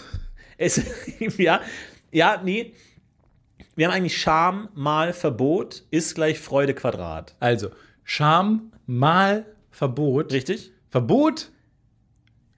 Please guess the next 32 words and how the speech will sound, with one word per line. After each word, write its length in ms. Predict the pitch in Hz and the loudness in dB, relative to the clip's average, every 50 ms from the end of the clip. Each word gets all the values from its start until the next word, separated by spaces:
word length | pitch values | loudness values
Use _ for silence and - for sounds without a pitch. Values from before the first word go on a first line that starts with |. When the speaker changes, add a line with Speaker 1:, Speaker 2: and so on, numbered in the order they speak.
| _ _ _ _ _ | _ _ _ _ _
Speaker 2:
Von 140 | - 131 131 | -2 2 2
wem 120 | 160 180 | 2 2
kommt 140 | 175 170 139 | 0 -4 -8
Verbot? 520 | - - 147 147 208 240 180 120 - - | -8 -6 0 2 4 4 4 2 -2 0
Speaker 1:
Ja, 100 | - 156 | 0 2
das 140 | 165 202 214 | 2 4 2
ist, 240 | 262 - - - - | 0 -2 -4 -6 -2
nee, 120 | 175 175 | 0 0
Scham 380 | - - - 208 196 202 202 196 | 0 0 0 2 2 2 2 2
über 300 | 202 220 220 202 170 131 | 0 0 2 2 2 2
Verbot. 480 | - - 131 104 107 107 98 87 80 - | 2 -2 -4 -2 -2 -4 -4 -4 -2 0
Speaker 2:
Ja. 140 | 127 110 | 0 2
Speaker 1:
Also 120 | 98 123 120 | 2 2 0
Scham 340 | - 202 185 185 190 180 135 | 0 0 0 2 0 0 0
durch 280 | 165 190 220 214 214 - | 0 0 0 0 -4 -2
Verbot. 400 | - 180 151 135 143 156 175 127 | -2 -2 -2 0 -2 0 2 4
Speaker 2:
Ja. 320 | 123 135 165 190 185 - - _ _ _ _ _ _ _ _ _ _ _ _ _ _ _ _ _ _ _ | 4 4 2 0 -2 -8 -18 _ _ _ _ _ _ _ _ _ _ _ _ _ _ _ _ _ _ _
Speaker 1:
Ja, 160 | 165 170 165 | 0 0 2
je 140 | 165 160 131 | 2 0 0
größer 320 | 110 139 180 202 202 - | 2 0 0 2 2 0
das 120 | 190 185 | -2 -2
Verbot, 440 | - - 143 117 143 170 180 - - | -2 -4 -2 -2 -2 -4 -4 -6 -8
nee, 260 | 139 135 127 147 190 - - _ _ _ | -6 -4 -4 -4 -6 -10 -16 _ _ _
nee, 60 | - 143 | -10 -10
nee, 60 | 143 | -8
nee, 80 | 131 117 | -8 -8
nee. 180 | 110 95 85 - - - - - | -8 -10 -12 -14 -18 -20 -10 -6
Je 80 | - 127 | -4 -2
größer 380 | - 147 190 240 - - 220 180 | 0 2 2 2 2 0 -2 -2
das 140 | 180 - | -4 -6
Verbot, 580 | - - 147 127 127 135 156 180 190 - - - - | -4 -4 -4 -4 -2 -4 -4 -4 -6 -10 -16 -12 -12
desto, 240 | 143 131 - - | -12 -10 -10 -12